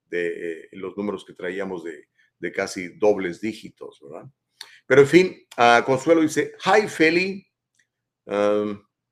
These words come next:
pues, hi, Feli. Dennis dice, "Brandon realmente sufre demencia o es un payaso, el presidente de los ochenta y un millones de votos". Bueno, esa es tu opinión, Denis Torres.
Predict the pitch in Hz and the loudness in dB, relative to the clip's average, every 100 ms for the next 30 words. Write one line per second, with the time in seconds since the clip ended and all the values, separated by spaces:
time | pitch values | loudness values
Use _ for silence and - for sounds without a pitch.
0 | _ 87 - 85 87 90 95 110 _ _ | _ -18 -12 -12 -10 -12 -12 -18 _ _
1 | _ _ 101 139 165 170 147 151 139 139 | _ _ 2 8 8 6 0 -4 2 2
2 | 135 117 175 208 180 180 175 147 156 156 | 2 0 0 2 2 0 0 0 0 0
3 | 160 139 165 165 - - _ _ _ _ | -4 -2 0 0 -2 -12 _ _ _ _
4 | _ _ _ _ - 156 151 143 117 107 | _ _ _ _ -8 -8 -2 -2 0 -2
5 | 120 139 135 - 101 85 - _ _ _ | -2 -6 -10 -8 -8 -8 -14 _ _ _
6 | 95 98 113 107 117 113 117 110 90 _ | -8 -8 -10 -10 -6 -6 -6 -10 -20 _
7 | _ _ - 87 - 117 110 110 92 - | _ _ -18 -16 -10 -8 -6 -6 -8 -10
8 | 92 98 85 95 104 95 98 95 85 82 | -16 -16 -12 -10 -10 -10 -10 -10 -12 -10
9 | 95 92 85 - 87 87 85 85 _ _ | -10 -10 -18 -20 -20 -18 -18 -20 _ _
10 | 85 87 85 87 85 _ 85 87 90 85 | -20 -18 -16 -16 -18 _ -14 -12 -12 -14
11 | - 95 95 - | -8 -6 -8 -14